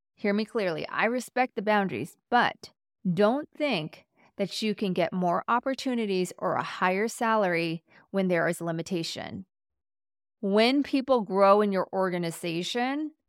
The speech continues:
the company grows, right? And so when people resist growth because of an overload in work or other things, that can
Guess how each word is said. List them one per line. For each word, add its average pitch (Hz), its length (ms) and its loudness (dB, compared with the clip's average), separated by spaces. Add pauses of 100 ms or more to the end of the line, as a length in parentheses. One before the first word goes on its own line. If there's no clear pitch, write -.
the 185 340 2
company 196 500 0
grows, - 600 -8 (320)
right? 185 420 2
And 202 200 -2
so 190 220 2
when 202 480 2
people 226 380 0
resist 170 540 -4
growth 220 800 4 (100)
because 180 560 -2 (100)
of 170 380 -2 (100)
an 190 260 -6
overload 208 640 4
in 170 280 -2
work 208 320 0
or 175 180 0
other 185 260 2
things, 247 460 -2 (240)
that 302 220 -2
can 494 100 -4